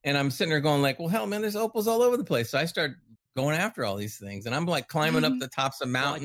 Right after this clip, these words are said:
Speaker 1: mountains.
Speaker 3: think you're gonna be bored of the
Speaker 1: Yeah.
Speaker 3: game before you start the game.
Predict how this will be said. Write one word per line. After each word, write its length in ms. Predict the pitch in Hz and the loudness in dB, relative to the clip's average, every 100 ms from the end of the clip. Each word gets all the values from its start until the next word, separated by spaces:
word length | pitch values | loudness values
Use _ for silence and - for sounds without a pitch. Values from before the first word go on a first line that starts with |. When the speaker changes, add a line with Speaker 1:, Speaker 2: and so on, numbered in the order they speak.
| 143 | 2
Speaker 1:
mountains. 220 | 147 139 | 2 2
Speaker 3:
think 320 | - 180 - | -2 -4 -2
you're 100 | 160 | -4
gonna 160 | 160 165 | -4 -6
be 80 | 156 | -8
bored 300 | - 170 165 | -2 -2 -2
of 80 | 135 | -2
the 60 | |
Speaker 1:
Yeah. 60 | 123 | 0
Speaker 3:
game 240 | 151 160 131 | -2 -4 -8
before 260 | - 139 | -2 -2
you 80 | 123 | -2
start 380 | - - 165 165 | -4 -2 -2 -2
the 80 | 117 | -8
game. 280 | 101 95 | -10 -12